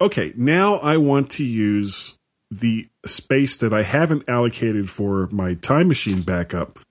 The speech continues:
to use as Carbon Copy Cloner backups for the stuff on my computer." Except I couldn't create separate partitions because Carbon Copy Cloner, you can only copy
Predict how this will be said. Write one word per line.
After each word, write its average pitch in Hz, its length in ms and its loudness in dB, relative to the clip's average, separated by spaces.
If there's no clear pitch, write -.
to 147 100 4
use 117 340 6
as 104 380 4
Carbon 107 340 0
Copy 95 260 -6
Cloner 170 340 4
backups 101 540 0
for 104 240 0
the 98 120 -2
stuff 92 300 -2
on 95 60 -2
my 82 140 -4
computer." 107 560 -4
Except 196 520 0
I 151 140 2
couldn't 180 540 -2
create 127 600 2
separate - 560 0
partitions - 800 -2
because 123 460 0
Carbon 185 380 -2
Copy 135 280 0
Cloner, 151 540 0
you 160 120 4
can 170 160 2
only 175 420 2
copy 131 640 0